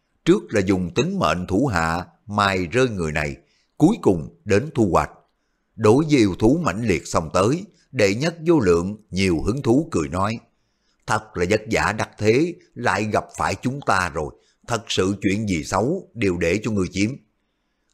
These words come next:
Tu vi trước mắt của đệ nhất vô lượng là quả kiếp, không cần Lục Khiêm ra tay, chỉ riêng mình có thể đủ tiêu diệt toàn bộ những cái hung thú này. Bắc Âm Phong Đô Sơn còn thiếu một chút quyết thực,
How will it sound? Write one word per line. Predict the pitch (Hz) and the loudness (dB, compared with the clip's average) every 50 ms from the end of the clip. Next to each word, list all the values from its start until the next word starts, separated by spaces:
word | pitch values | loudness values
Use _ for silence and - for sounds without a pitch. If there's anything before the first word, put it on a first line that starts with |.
| _ _ | _ _
Tu | - 139 120 98 | 2 2 2 2
vi | 90 110 110 107 101 95 - | 2 2 2 2 2 0 -2
trước | - 180 180 180 | -2 -2 -2 -2
mắt | 196 202 - - | -6 -6 -4 -2
của | 147 | 0
đệ | 110 82 76 | 0 0 0
nhất | 82 101 131 143 - - | -2 -4 -4 -6 -4 -2
vô | 135 127 120 | 0 0 0
lượng | 101 87 85 82 78 85 92 - _ _ | 2 2 0 0 0 -4 -8 -12 _ _
là | - 98 98 82 76 71 69 | -6 -4 -2 -2 -2 -4 -4
quả | 76 76 76 80 | -4 -4 -6 -4
kiếp, | - - 117 123 120 - - _ _ _ _ _ _ | -2 -2 -2 -2 -4 -8 -14 _ _ _ _ _ _
không | - - 202 196 185 - | -4 -2 -2 -2 -2 -2
cần | - 98 92 92 87 | -2 -2 -2 -2 -2
Lục | 87 90 82 - | -4 -4 -4 -4
Khiêm | - 123 117 110 98 | -4 -4 -4 -4 -2
ra | 110 107 98 | -2 -2 -2
tay, | 95 - 95 92 92 90 82 - _ _ _ _ _ _ - | -2 -2 -2 0 -2 -2 -4 -8 _ _ _ _ _ _ -4
chỉ | 120 110 127 165 | -2 0 0 0
riêng | 180 156 175 170 151 131 | 0 0 0 0 0 0
mình | 98 92 82 76 65 - _ _ - | -2 -2 -4 -6 -10 -14 _ _ -8
có | - 170 170 | -6 -4 -2
thể | - 95 107 | 0 0 0
đủ | 123 107 90 95 135 151 | 2 2 2 0 0 0
tiêu | - 143 123 98 90 | 0 0 0 0 0
diệt | 92 87 - - - | -2 -2 -2 0 2
toàn | 110 98 92 92 | 2 2 2 0
bộ | 92 82 80 90 95 | 0 0 0 0 0
những | 92 87 101 | -2 -4 -4
cái | 123 135 | -2 -2
hung | 120 113 101 82 | -2 -2 -2 -2
thú | 123 143 151 | -2 -2 -2
này. | 123 85 73 67 - _ _ _ _ _ _ _ _ _ _ _ _ _ _ - | -2 -2 -4 -4 -8 _ _ _ _ _ _ _ _ _ _ _ _ _ _ -4
Bắc | 143 131 - - - | -4 -4 -4 -4 -4
Âm | - 95 98 92 90 80 - - | -2 -2 -2 -2 -4 -10 -6 -4
Phong | 107 107 104 95 95 | -2 -2 -2 -2 0
Đô | 101 98 82 | 0 0 0
Sơn | - - 98 95 92 87 78 - - _ _ _ | 0 0 0 0 0 -2 -6 -10 -14 _ _ _
còn | - 131 117 107 101 - | 2 2 2 2 2 0
thiếu | 139 175 | 0 2
một | 185 156 98 - | 2 0 0 2
chút | 147 160 160 165 | 2 2 2 0
quyết | - 160 180 175 - | -2 -4 -4 -2 -2
thực, | - 87 80 - - _ _ | -2 -2 -2 -4 -8 _ _